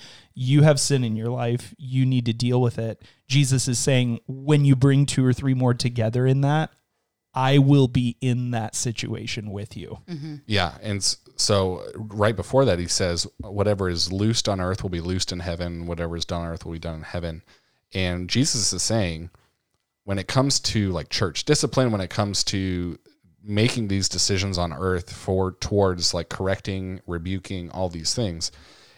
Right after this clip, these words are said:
Speaker 3: if there are three or more people that have come to this decision, that have been praying through this process and have been seeking, the, first of all, the main point of this whole passage is that reconciliation is more important than, uh, than disconnection,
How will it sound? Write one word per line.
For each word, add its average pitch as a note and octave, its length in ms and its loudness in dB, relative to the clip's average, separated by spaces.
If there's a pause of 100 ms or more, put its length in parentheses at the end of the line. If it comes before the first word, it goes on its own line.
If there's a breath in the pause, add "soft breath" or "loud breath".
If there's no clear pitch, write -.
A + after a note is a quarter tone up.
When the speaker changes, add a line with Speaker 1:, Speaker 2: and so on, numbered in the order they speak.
(140 soft breath)
Speaker 3:
if G#2 360 2
there G#2 160 4
are F#2 120 4
three A#2 280 2
or A2 120 6
more G2 220 2
people F2+ 560 -4
that G2 180 -2
have F2+ 160 -6
come B2+ 240 0
to A#2+ 100 0
this G2 180 0
decision, F2 680 -4 (360)
that G2 180 2
have F#2+ 180 2
been F2 180 0
praying A2 360 0
through G#2+ 180 -2
this F#2 160 -4
process F2+ 560 -2
and F2+ 120 -6
have F2+ 160 -6
been F2 200 -6
seeking, F#2 560 -4 (360 soft breath)
the, G#2 300 -10
first D#3+ 300 4
of F#2+ 60 -4
all, E2+ 140 -2
the F2+ 100 -6
main B2+ 220 2
point G#2+ 140 -2
of F#2 60 -6
this E2 120 -6
whole B2+ 160 2
passage F2+ 420 -4
is F#2 100 -4
that D#2+ 140 -4
reconciliation G2 960 -2
is D#2 140 -8
more F#2 300 -2
important E2 600 -6
than, D#2+ 320 -12 (300)
uh, D#2 320 -10 (320)
than E2+ 180 -10
disconnection, E2 760 -8